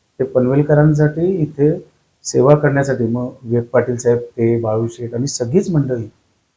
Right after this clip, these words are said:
ही सगळी मंडळी तिथे त्यावेळी पनवेलकरांसाठी हे बाबा त्यावेळी थांबले.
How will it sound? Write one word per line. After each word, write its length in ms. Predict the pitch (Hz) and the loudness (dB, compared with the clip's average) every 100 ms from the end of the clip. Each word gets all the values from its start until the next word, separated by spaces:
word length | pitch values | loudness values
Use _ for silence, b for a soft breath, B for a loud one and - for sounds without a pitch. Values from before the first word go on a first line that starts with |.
| - | -8
ही 60 | |
सगळी 320 | - 139 131 180 | -4 -4 -2 -2
मंडळी 420 | 175 175 190 214 | 0 0 0 -2
तिथे 420 | 190 175 196 208 | -8 2 4 6
त्यावेळी 320 | 185 190 208 | 4 6 4
पनवेलकरांसाठी 920 | 202 160 180 180 170 175 175 180 180 | 2 2 2 0 0 0 -4 -6 -8
हे 300 | 220 220 160 | -10 -12 -10
बाबा 320 | 151 139 139 160 170 170 _ _ | 2 2 6 2 2 -10 _ _
त्यावेळी 240 | 143 147 170 | 2 4 4
थांबले. 360 | 127 123 120 | 0 0 0